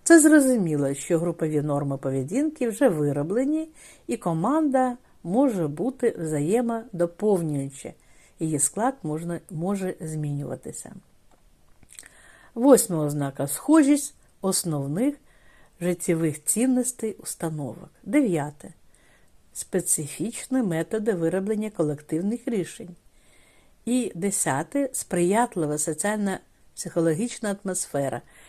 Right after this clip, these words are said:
що означає психологічне визнання членами команди один одного.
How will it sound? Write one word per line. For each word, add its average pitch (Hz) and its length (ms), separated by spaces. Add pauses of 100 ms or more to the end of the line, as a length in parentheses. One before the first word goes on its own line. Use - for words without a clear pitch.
(120)
що - 160
означає 165 640
психологічне 165 1000
визнання 151 800 (400)
членами 151 520
команди 208 640
один 156 480
одного. 135 600